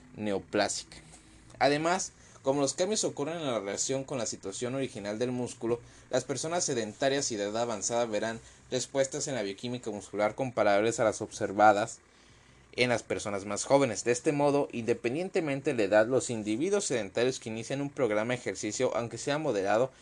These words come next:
es probable que aprecien adaptaciones bioquímicas sustanciales y beneficiosas para la salud.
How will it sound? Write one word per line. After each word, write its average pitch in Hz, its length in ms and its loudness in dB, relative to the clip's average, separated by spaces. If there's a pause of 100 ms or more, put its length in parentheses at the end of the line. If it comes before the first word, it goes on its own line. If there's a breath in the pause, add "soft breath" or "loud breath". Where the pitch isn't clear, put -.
(220 loud breath)
es 214 220 4
probable 151 540 6
que 123 120 2
aprecien 135 520 0 (160)
adaptaciones 123 680 0
bioquímicas 123 500 -4
sustanciales 123 720 -2
y 110 60 -2
beneficiosas 101 560 -6
para 101 160 -4
la 101 80 -4
salud. 147 280 -2